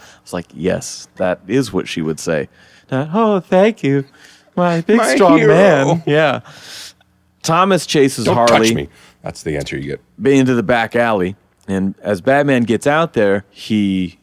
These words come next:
Speaker 1: just starts saying, "No, no." And flip perspective, we see Thomas Elliot shot to death and Joker standing over him with,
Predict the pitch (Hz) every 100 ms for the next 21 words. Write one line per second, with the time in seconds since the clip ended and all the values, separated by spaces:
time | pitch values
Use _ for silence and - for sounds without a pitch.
0 | _ - 90 - 85 85 - - - 90
1 | 87 - 95 90 85 - 113 147 156 120
2 | 90 _ _ _ _ _ _ 98 98 92
3 | 90 87 - _ _ _ _ _ - 165
4 | - 117 - 104 95 98 92 85 - _
5 | _ _ - 90 - 87 85 82 80 -
6 | _ _ - 107 113 104 - 92 85 85
7 | 78 - _ - 135 131 127 120 107 107
8 | 98 - _ _ _ _ - 87 - 92
9 | 87 98 82 - 87 85 82 78 80 80
10 | 82 78 - _ _ _ _ _ _ -
11 | 139 170 160 - _